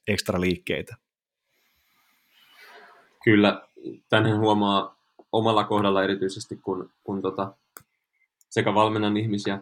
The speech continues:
Speaker 2: suunnittelen monien ihmisten harjoittelua ja sitten tällä hetkellä esimerkiksi myös omaa harjoittelua, niin, niin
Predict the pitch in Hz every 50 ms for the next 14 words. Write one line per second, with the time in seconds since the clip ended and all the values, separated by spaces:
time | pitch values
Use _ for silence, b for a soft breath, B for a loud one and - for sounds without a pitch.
0 | - _ _ - - 101 101 98 98 - 101 98 95 98 98 101 101 98 98 104
1 | 104 101 101 - 101 104 101 101 95 92 - - 92 92 92 92 90 92 - 92
2 | - - 90 - - _ _ _ _ - - 101 98 98 98 95 92 - 95 95
3 | 90 90 95 92 95 95 - 98 92 90 - - _ _ _ _ _ _ _ -
4 | 107 104 104 104 98 98 92 92 90 92 - - 90 85 85 87 87 87 87 85
5 | - -